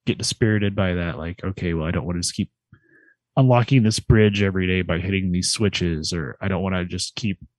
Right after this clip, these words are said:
grabbing tree sap from these same three trees and putting in the, in a certain treasure chest every day." Like, it, you do repeat a lot of the same tasks initially,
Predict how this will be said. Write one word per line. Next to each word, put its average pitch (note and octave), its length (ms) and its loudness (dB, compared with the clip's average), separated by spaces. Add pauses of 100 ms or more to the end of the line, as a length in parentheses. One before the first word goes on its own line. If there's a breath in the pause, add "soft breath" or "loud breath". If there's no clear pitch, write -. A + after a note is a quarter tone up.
(120)
grabbing G#2 440 2
tree A2+ 260 -2
sap G2+ 340 -2
from - 160 -10
these F#2 180 -2
same F#2+ 220 -2
three F#2 380 -6
trees G2+ 760 0 (540 soft breath)
and G#2 140 2
putting A2 220 8
in G2+ 140 2
the, F#2+ 80 -2 (120)
in G#2+ 160 -2
a F#2+ 80 -4
certain F#2+ 460 -2
treasure G#2 400 -2
chest - 340 -10
every - 200 -14
day." - 240 -14
Like, - 200 -20 (160)
it, - 140 -12 (180)
you C3 200 2
do E3+ 300 6
repeat E3 420 6
a C3+ 80 6
lot B2 180 4
of A2+ 60 -2
the A2+ 80 -2
same A#2 300 -2
tasks B2 640 0
initially, D#3 580 2